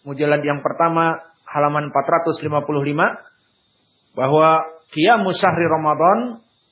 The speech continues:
dinamakan juga dengan Salatu Tarawih. Dan begitu pun ucapan Syekhul Islam Ibnu Taimiyah di Majmu' Al-Fatawa dan yang lainnya. Maka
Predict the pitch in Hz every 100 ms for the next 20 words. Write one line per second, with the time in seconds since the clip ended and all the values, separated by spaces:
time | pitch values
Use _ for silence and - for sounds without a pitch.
0 | _ _ _ _ _ _ _ _ _ _
1 | _ _ _ _ _ _ _ _ 139 135
2 | 139 180 180 165 151 175 156 143 143 165
3 | 160 - 147 151 151 147 131 131 139 147
4 | - _ _ _ _ _ _ _ _ _
5 | _ _ _ _ _ 127 139 143 143 -
6 | - 180 139 143 175 170 160 - 160 151
7 | 143 143 165 151 139 143 143 143 165 143
8 | 139 160 139 143 139 135 135 160 160 175
9 | 269 - _ _ _ _ _ _ _ 139
10 | 151 147 139 139 147 131 107 - _ _
11 | _ _ _ _ _ _ - 127 170 180
12 | -